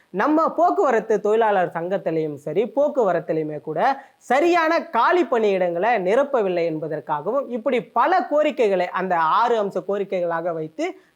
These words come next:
தமிழ்நாடு அரசுகிட்ட தொடர்ந்து வலியுறுத்திட்டு வராங்க. இது இன்றளவுல தான் இந்த சூடு பிடிச்சிருக்கா அப்படின்னு பார்த்தோம்னா இல்ல. கிட்டத்தட்ட எட்டு ஆண்டுகளா இந்த தொழிலாளர் சங்கம் சார்புல இந்த கோரிக்கைகளை முன்வைத்துட்டு வராங்கன்னே சொல்லலாம்.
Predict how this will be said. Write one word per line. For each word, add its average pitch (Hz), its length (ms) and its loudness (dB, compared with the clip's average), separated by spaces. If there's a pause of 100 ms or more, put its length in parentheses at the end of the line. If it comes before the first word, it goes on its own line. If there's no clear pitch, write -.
தமிழ்நாடு 269 440 2
அரசுகிட்ட 190 640 0
தொடர்ந்து 285 520 2
வலியுறுத்திட்டு 196 460 0
வராங்க. 156 320 -6 (300)
இது 269 220 0
இன்றளவுல 320 720 2
தான் 294 180 0
இந்த 233 420 2
சூடு 277 260 -2
பிடிச்சிருக்கா 196 540 -2
அப்படின்னு 170 380 -2
பார்த்தோம்னா 170 520 -2
இல்ல. 175 260 -2
கிட்டத்தட்ட 269 460 2
எட்டு 262 380 2
ஆண்டுகளா 240 520 4 (380)
இந்த 208 160 2
தொழிலாளர் 247 480 4
சங்கம் 185 340 0
சார்புல 170 440 0
இந்த 196 240 2
கோரிக்கைகளை 208 580 2
முன்வைத்துட்டு 190 760 -2
வராங்கன்னே 151 320 -6
சொல்லலாம். 135 420 -8